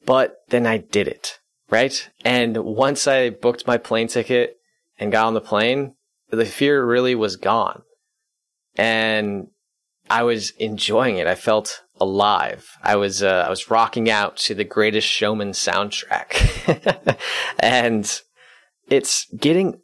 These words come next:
over that fear of the anticipation or the unknown and just going and watching that fear just slip away.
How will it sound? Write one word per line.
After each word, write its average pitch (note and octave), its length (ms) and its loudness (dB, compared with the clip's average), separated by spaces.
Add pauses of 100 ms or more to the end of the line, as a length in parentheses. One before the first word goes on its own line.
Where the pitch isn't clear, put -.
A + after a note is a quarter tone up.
over C#3+ 420 2
that G#2 400 0 (840)
fear F#3+ 260 2
of F3 60 0
the C#3+ 360 0 (320)
anticipation A#2+ 1080 -2
or G#2 160 2
the A2 160 0
unknown B2 680 0 (480)
and A2+ 180 -2
just B2+ 360 0
going A#2 360 0 (480)
and A2+ 420 0
watching B2 520 0
that A2+ 180 0
fear A2 540 0 (440)
just - 240 -2
slip - 240 -2
away. - 380 0